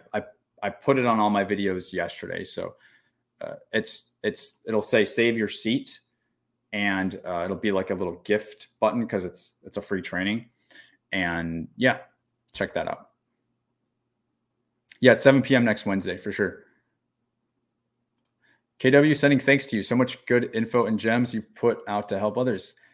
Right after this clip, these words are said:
Hey, I mean, you won, you won the contract, uh, K W. Guys, if you just joined, K W won a contract, um, for, uh, ice and snow removal services,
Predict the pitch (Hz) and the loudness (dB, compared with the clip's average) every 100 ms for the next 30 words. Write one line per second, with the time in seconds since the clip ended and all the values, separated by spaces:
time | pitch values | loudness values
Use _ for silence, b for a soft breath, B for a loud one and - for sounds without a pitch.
0 | b - 185 143 143 135 113 147 160 120 | b 4 6 8 6 6 6 4 4 0
1 | 120 139 151 - 127 156 - 90 85 - | 2 2 2 0 2 2 0 -4 -4 -10
2 | - - 95 92 90 - _ _ _ 127 | -20 -10 -4 -2 -4 -6 _ _ _ -2
3 | 110 104 110 113 117 123 123 107 123 127 | 0 0 2 6 6 4 -4 -2 2 2
4 | 107 123 127 113 101 127 110 101 98 104 | 2 2 2 2 2 0 0 -4 -4 -4
5 | 95 - _ b b b _ 90 82 82 | -4 -6 _ b b b _ -8 -6 -6
6 | 80 _ _ _ - _ - 113 104 98 | -12 _ _ _ -20 _ -8 0 2 2
7 | 95 95 85 85 - _ _ _ _ _ | 0 -2 -4 -4 -8 _ _ _ _ _
8 | _ _ _ _ _ _ - - 107 123 | _ _ _ _ _ _ -18 -8 0 0
9 | 123 - - 117 107 101 - 117 113 104 | 0 -8 -8 -4 -2 -2 -4 -2 0 0
10 | 95 - 87 82 87 - | -2 -8 -10 -8 -12 -14